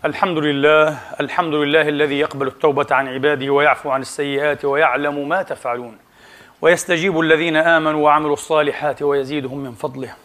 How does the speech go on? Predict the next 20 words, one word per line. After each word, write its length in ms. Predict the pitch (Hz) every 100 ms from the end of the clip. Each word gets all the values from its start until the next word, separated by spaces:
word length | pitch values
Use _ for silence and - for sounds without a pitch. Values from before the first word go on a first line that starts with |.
| - - - - - -
والكافرون 760 | 160 151 - 160 123 147 151
لهم 240 | 143 143 139
عذاب 560 | 135 139 139 135 139
شديد. 560 | 127 - 131 135 131 123 - - - -
وأشهد 360 | 151 151 - 147
أن 160 | 147 147
لا 260 | 143 143
إله 380 | 139 143 139 131
إلا 240 | 139 143
الله 300 | 139 135 139
وحده 500 | 135 135 135 135 135
لا 140 | 135 131
شريك 420 | - 135 127 135
له، 200 | 135 123
وأشهد 400 | 135 139 - 131
أن 220 | 135 135
سيدنا 420 | - 135 135 135
محمدًا 440 | 131 120 135 131 127
عبده 300 | 123 123 123
ورسوله 580 | 127 127 120 151 151